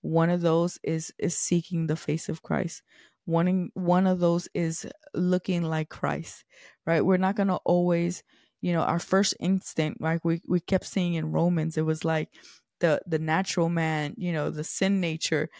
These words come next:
you know, and the spirit, the sin nature and the spirit, the sin nature and the spirit. And there are gonna be things that, you know, our, our, our flesh is gonna wanna act out, but may you remember your spirit. You know, the, for example, if you get cut off in the interstate,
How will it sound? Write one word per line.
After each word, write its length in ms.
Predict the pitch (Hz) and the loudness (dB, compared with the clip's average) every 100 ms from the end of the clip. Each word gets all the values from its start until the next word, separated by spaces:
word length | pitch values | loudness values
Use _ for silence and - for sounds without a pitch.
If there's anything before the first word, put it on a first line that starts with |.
| - - - | -20 -14 -4
you 140 | 175 | 0
know, 260 | 165 156 - | 2 0 0
and 320 | 160 160 156 | 0 0 -2
the 80 | 151 | -4
spirit, 500 | - - 190 175 151 | -6 0 2 2 -2
the 80 | - | -8
sin 320 | - - 202 | -6 0 2
nature 320 | 185 165 - | 2 -2 -4
and 100 | 156 | -4
the 60 | 151 | -4
spirit, 400 | - - 180 - | -6 2 2 2
the 100 | 131 | -6
sin 340 | - - 190 | -8 -2 -2
nature 280 | 185 170 - | -2 -2 -4
and 100 | 156 | -6
the 60 | 156 | -8
spirit. 220 | - 170 - - _ | -8 -10 -10 -20 _
And 80 | 185 | 0
there 80 | 208 | 2
are 40 | |
gonna 80 | 220 | 4
be 120 | 208 | 2
things 420 | - 190 202 202 | 0 0 2 4
that, 280 | 180 170 165 - - _ _ | 4 2 0 -4 -20 _ _
you 140 | 175 | -2
know, 420 | 170 156 160 160 - _ _ _ _ _ - | 0 2 2 0 -6 _ _ _ _ _ -2
our, 260 | 180 180 - | 0 0 0
our, 200 | 175 170 | 0 2
our 120 | 175 | 0
flesh 400 | 175 - 196 220 | -4 -2 -2 0
is 140 | 233 220 | -4 -2
gonna 180 | 214 | 0
wanna 240 | 208 208 208 | 2 2 0
act 320 | 196 196 - | -2 -4 -2
out, 280 | 196 190 - | 0 0 0
but 140 | 180 180 | 0 0
may 140 | 170 | 0
you 200 | 175 175 | 0 0
remember 400 | 170 175 175 180 | 0 -2 -2 0
your 180 | 170 165 | 0 0
spirit. 580 | - - 165 202 233 - - - - _ - | -4 0 2 4 2 -2 -20 -20 -20 _ -2
You 80 | 185 | 2
know, 140 | 175 | 4
the, 80 | 175 | 4
for 60 | |
example, 460 | 190 202 190 190 175 | 2 2 0 2 -2
if 80 | 160 | 0
you 80 | 180 | 2
get 220 | 180 - | 0 0
cut 240 | - 190 | 0 2
off 240 | 185 190 185 | 4 2 -4
in 100 | 175 | -6
the 140 | - | -4
interstate, 600 | 180 175 - - 127 - | -4 -4 -4 -2 -2 -4